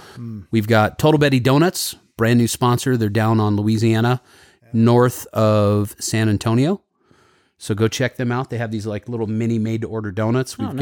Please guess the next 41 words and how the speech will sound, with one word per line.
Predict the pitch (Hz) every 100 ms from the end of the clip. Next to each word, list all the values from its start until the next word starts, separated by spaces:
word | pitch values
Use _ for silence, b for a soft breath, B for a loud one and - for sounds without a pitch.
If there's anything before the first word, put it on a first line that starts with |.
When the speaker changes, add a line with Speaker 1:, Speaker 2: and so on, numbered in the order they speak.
| 104 101
Speaker 2:
got | -
Unleashed | 131 127 123
Sports | - 131 123 -
Nutrition, | 107 - 175 196 190 185 b b b b b b b b -
the |
corner | - 135 120
of | 104
Southern | - 151 139 123
and | 113
Unser | 120 131 - 123
and | 113
Rio | 120
Rancho. | 110 123 135 127
Speaker 1:
Thank | 147
you, | 131
Speaker 2:
Got |
a | 123
Speaker 1:
Corey. | 156 143 156 165 b b
Speaker 2:
Yeah, | - 117
thank | 135 131
you, | 123
Corey | - 131 127
and | 113
Jen. | 127 120
They've | 113
got | 113
a |
new | 110 120
store | - 123
coming | 113 127 120 120
to | -
the | 110 101
Winrock | 120 120 104
Town | - 135 123
Center | 117 131 127 113
in | 107 -
April, | 117 127 147 147 143 _ -
allegedly, | 98 104 110 113 135 139
if | - 110
it's | 101 -
done. | 95 104 131